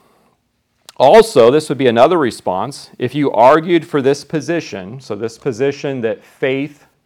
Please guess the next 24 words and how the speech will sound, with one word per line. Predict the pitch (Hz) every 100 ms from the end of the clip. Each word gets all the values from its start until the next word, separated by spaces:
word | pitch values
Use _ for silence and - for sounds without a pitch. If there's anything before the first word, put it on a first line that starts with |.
| _
is | - 101
not | 120 117 120
included | 113 - 147 147
in | 131
what | 113 110
Paul's | 127 123 117
saying | - 156 147
here, | 104 92 131 156 _ _ _ _ _ _ _
you | 110 135
would | 131
still | - 156 160 170
have | 165 131
difficulty | 101 147 147 147 151 143 143 147
explaining | 110 - - - 151 165 127 104 135 - _ _ _ _ _ _
how | - 123 151
it | 151
is | 120 120 131
that | 120 -
certain | - 135 143 147
sinners | 139 135 110 107 120 139 - - _ -
exercise | 113 - 139 123 - 113 110 127
faith | _ 107 107 120
in | 117
Christ. | 143 165 92 - -